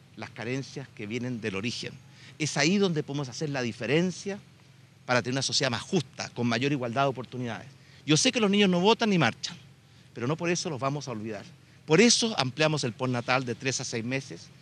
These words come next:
y ampliamos la cobertura de una de cada tres a todas las mujeres trabajadoras chilenas. Por eso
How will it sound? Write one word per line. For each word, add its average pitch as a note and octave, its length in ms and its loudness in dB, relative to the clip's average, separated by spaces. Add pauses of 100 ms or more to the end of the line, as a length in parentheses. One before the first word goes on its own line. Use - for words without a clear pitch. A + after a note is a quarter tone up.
(160)
y A#2+ 60 -2
ampliamos C#3+ 360 0
la C3 120 -2
cobertura D3 600 -6 (280)
de A2+ 160 0
una F3 260 2
de C#3+ 80 2
cada A#2+ 260 0
tres F3 360 -2 (180)
a A2+ 120 -2
todas G3 360 0
las D3 100 -4
mujeres C#3 360 -4
trabajadoras B2 520 -2
chilenas. G#2 380 -12 (460)
Por F3+ 160 8
eso A#3 320 2